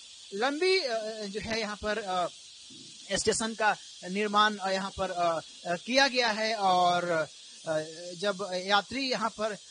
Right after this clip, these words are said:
आएंगे तो उन्हें एक अलग तरीके का जो है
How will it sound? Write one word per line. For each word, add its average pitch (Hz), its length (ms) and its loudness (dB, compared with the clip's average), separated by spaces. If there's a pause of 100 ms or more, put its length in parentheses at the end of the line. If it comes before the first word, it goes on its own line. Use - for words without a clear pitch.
(200)
आएंगे 262 360 6
तो - 100 -2
उन्हें 247 240 -2
एक 240 220 -2 (480)
अलग 262 280 6
तरीके 262 360 2
का 226 280 4 (180)
जो 208 240 -6
है 214 400 2